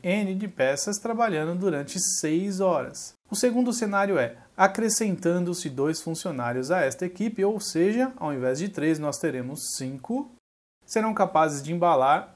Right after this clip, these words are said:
uma quantidade de peças inferior a N em cento e cinquenta unidades, ou seja, a quantidade de N menos cento e cinquenta unidades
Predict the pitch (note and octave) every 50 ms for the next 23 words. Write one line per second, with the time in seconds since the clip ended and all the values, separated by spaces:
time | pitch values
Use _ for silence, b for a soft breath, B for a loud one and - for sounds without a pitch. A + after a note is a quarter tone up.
0 | _ _ - G#3 A3 A3+ A3+ G3+ - G3+ G3 F3 F3 D#3+ C#3 C3 C3+ C3+ C3 C#3+
1 | D#3+ F3+ - - E3 F3 E3+ G3 F#3+ F#3+ A#3+ C4 B3+ B3+ - B3+ B3 A#3+ A3 G#3
2 | G#3+ A3+ B3 A#3 G3 G3+ A3+ A#3 G3+ C#3 A#2 A#2 B B B _ - G#3 G#3+ F#3+
3 | - - - C3+ C3 C#3 - - F3 - - G3 F3+ F#3 F3+ F3 E3+ G3 G#3 A3+
4 | A3 F3+ E3+ D3 C3 C#3 F3+ G#3 G#3 - D#3 E3 G3 A3+ B3 B3+ G#3+ - D3 D3
5 | - C#3+ B2+ B2+ B2+ B2+ B2+ C3+ D#3 E3 D#3+ D3+ D3 D#3 F3 G#3+ C4+ D#4 - -
6 | - _ _ - B3+ A#3+ A3 F3+ C3 B2 B2 D3+ F#3 G3 - - - B3+ G3 -
7 | - D3+ C#3 C#3+ C#3+ - - A3 A3+ - F#3+ F#3 F3+ E3 G3 G3+ A3 A3 F#3 E3
8 | D3 D3+ C3+ B2+ B2 - - - -